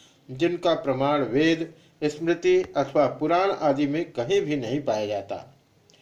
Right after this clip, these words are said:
वे केवल लोकाचार हैं। तथापि प्रत्येक अबोध ग्रामवासी सोचता है कि यदि उसका ग्राम्य आचार उठ जाए तो वह हिंदू नहीं रह सकता। उसकी धारणा यही है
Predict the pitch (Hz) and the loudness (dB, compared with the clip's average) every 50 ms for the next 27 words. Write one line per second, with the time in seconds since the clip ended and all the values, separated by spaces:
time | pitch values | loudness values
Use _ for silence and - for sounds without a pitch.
0 | _ - - - _ _ _ - 175 208 202 202 - 196 190 196 190 180 139 143 | _ -20 -20 -20 _ _ _ 0 2 2 2 2 2 2 4 4 4 2 2 2
1 | 156 156 156 175 165 160 - 143 123 117 110 101 101 104 95 92 - _ _ _ | 2 2 2 0 0 0 0 0 0 0 0 -2 -6 -12 -14 -16 -18 _ _ _
2 | _ _ _ _ _ - 156 151 - 190 190 190 190 202 196 196 - 175 160 - | _ _ _ _ _ -4 -4 -2 0 2 2 2 2 0 0 0 0 -2 -2 0
3 | - - 185 196 196 196 - - - 135 131 143 165 175 175 165 151 127 135 135 | 0 2 4 4 4 2 0 -2 -2 -2 0 2 2 2 2 2 -2 -2 0 0
4 | 147 156 160 160 156 147 139 143 - 147 135 - 120 117 120 120 - - 175 170 | 2 2 2 2 2 2 2 2 -2 -4 -4 -4 -6 -6 -6 -4 0 0 2 2
5 | 135 110 104 101 - - - - - _ _ - - 165 170 180 175 185 214 202 | 2 -2 -6 -6 -8 -14 -20 -20 -20 _ _ -2 2 4 4 4 4 2 2 0
6 | - - - 190 175 165 143 - 127 135 151 160 160 165 170 - 135 131 117 120 | 0 0 2 2 2 2 2 0 0 0 0 0 0 -2 -4 -2 -2 -2 -2 0
7 | - 147 143 147 139 - - 131 131 190 180 185 170 131 104 101 104 - - - | 2 2 2 2 2 0 -4 -6 -6 -2 0 2 2 4 2 0 -4 -10 -14 -20
8 | - _ _ _ - - 170 165 165 165 143 131 - 139 143 147 147 147 139 117 | -20 _ _ _ -2 0 0 2 2 2 2 0 -2 -4 -2 -2 -2 -2 -2 -2
9 | 104 - - 127 110 107 101 - 110 - - - 107 92 - - _ _ _ _ | -4 -4 -4 -4 -4 -6 -8 -10 -10 -10 -10 -10 -10 -10 -12 -14 _ _ _ _
10 | _ - _ - - _ _ - 180 180 180 - 240 233 180 170 170 170 170 175 | _ -20 _ -20 -20 _ _ -2 -2 -2 -2 -4 -8 -6 -2 0 0 0 2 2
11 | 185 185 185 160 120 123 135 180 208 180 135 117 101 101 - | 0 2 2 0 0 0 2 2 2 0 0 -2 -2 -4 -8